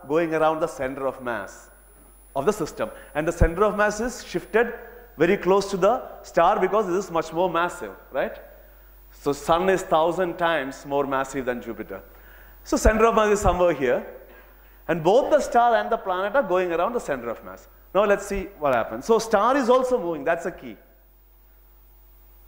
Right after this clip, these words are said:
See? Now, if, if you are an observer, so you are an observer, you're observing, star is going away from you, it's coming towards you, right? It's coming towards you now.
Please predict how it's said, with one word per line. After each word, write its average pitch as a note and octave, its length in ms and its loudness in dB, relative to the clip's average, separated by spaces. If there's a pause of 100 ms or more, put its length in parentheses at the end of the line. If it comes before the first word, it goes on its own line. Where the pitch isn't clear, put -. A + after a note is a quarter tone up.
(180)
See? A#3 260 -4 (1400)
Now, B3+ 680 2
if, G#3 180 2
if A3 260 -2
you C4+ 120 8
are B3 80 6
an G#3 60 4
observer, D#3+ 600 4
so - 140 -6
you F#3 160 4
are F#3+ 60 6
an E3 80 0
observer, C#3 260 0
you're D#3+ 140 6
observing, C3 300 0
star G3 340 2
is A3+ 120 0
going G3 300 2
away F3+ 240 0
from A3 260 -4
you, C4 160 -8 (680)
it's - 140 -18
coming E3 280 -2
towards B2+ 400 -6
you, G2+ 100 -16 (180)
right? G#3 240 -6 (800)
It's - 100 -20
coming D3+ 240 2
towards D#3 340 2
you B2 100 -2
now. C3 220 -2